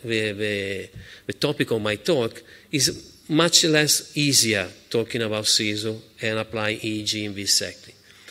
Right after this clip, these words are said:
There are some guidelines, some recommendations I would refer to. There are recommendations from the European Society of Intensive Care and from the Neurocritical Care Society that, uh, with a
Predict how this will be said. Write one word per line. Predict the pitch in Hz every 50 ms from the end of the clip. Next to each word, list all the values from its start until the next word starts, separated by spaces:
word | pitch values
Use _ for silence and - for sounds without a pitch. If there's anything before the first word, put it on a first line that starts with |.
| - - - - - -
There | - 131 156 180
are | 202 208
some | 196 - - 170 165 165 165
guidelines, | 147 147 143 135 135 139 143 147 151 147
some | - - 143 143 139
recommendations | 139 127 - - 131 131 127 123 120 123 123 120 - - 127
I | 120 117
would | 113 123 120 113
refer | 120 120 113 - - 120 113 113 120 131
to. | - - - - 110 120 147 - - - - - - - - - - _ _ -
There | 120 117 120
are | 127 123 123 123
recommendations | 123 127 123 120 - 131 127 131 127 135 131 - 139 - -
from | 131 120
the | 120
European | 120 117 117 120 - 131 123
Society | - - - - - 123 120 117 120
of | 117
Intensive | 120 117 - - 120 117 - - 120 -
Care | - 127 131 131
and | 123
from | - - 123 117
the | 117
Neurocritical | 113 117 113 110 - 123 - 127 117 113
Care | - 120 110
Society | - - 120 - - - 156 156 156 139 - - 107 - - - - - - - - - - - - - -
that, | 117 139 147 151 147 147 - 156
uh, | 147 147 147 147 - - - - - - - - -
with | 117 131 139 135 117 139
a | 131 127 131